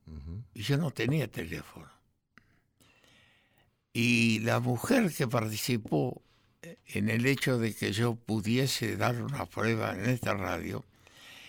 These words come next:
Speaker 2: este, era ma-, una mujer macanuda, muy, muy simpática, y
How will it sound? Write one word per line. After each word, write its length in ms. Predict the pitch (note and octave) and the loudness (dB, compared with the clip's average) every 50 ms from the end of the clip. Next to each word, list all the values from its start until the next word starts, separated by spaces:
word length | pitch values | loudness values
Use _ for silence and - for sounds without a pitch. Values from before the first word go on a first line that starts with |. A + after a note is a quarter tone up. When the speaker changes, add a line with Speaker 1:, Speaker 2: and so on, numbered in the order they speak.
| - - _ _ - | -20 -20 _ _ -4
Speaker 2:
este, 1000 | - G2+ G#2+ G#2 - - _ _ - G#2 G2+ G2+ G2 G2 F#2+ G2 - - - - | 0 0 0 0 -2 -6 _ _ -2 -2 0 0 -2 -4 -4 -6 -6 -6 -4 -2
era 200 | C3 C3+ C#3+ C#3+ | 0 0 0 0
ma-, 760 | D3 D3 A#2+ B2 C3+ C3 B2+ A#2+ A#2+ A#2+ B2+ A#2+ B2 B2+ - - | -2 -4 -4 -6 -8 -8 -10 -10 -8 -6 -2 -2 -2 -2 -2 -4
una 320 | B2+ C#3 D#3 - B2+ C3+ D#3+ | -4 -2 -2 0 0 0 0
mujer 360 | E3 B2 - - C3 C3 B2+ | 0 -2 -2 0 0 2 2
macanuda, 840 | A#2 A2 - - B2 C3 C#3+ D3+ C3+ C3 B2 A#2 A2+ A#2+ A#2+ A#2+ | 2 0 0 0 2 4 4 4 4 4 4 2 2 0 0 -2
muy, 400 | A#2+ A#2+ B2 A#2 A#2 A#2 A#2 A#2+ | -4 -6 -6 -4 -4 -6 -6 -6
muy 240 | B2 A#2+ A#2+ A#2 A2+ | -6 -2 -2 0 0
simpática, 880 | - - A2+ A2 G#2 - C#3+ C#3+ C#3+ - C#3 C3 C3 D3+ C3+ B2+ D3 - - - - - - - - - - - - - _ _ _ _ _ _ _ | 0 -2 -2 -2 0 2 2 2 4 2 -2 -4 -2 -2 -2 -4 -4 -6 -10 -16 -20 -20 -20 -20 -20 -20 -20 -20 -20 -20 _ _ _ _ _ _ _
y 1000 | - - A#2 A#2+ A#2+ A#2+ A#2+ A#2 A#2 A#2 A#2 A#2+ A#2+ A#2+ A#2 A2+ A2 A2 - - | 2 4 6 6 8 6 6 6 6 6 4 4 4 2 2 0 0 -2 -4 -8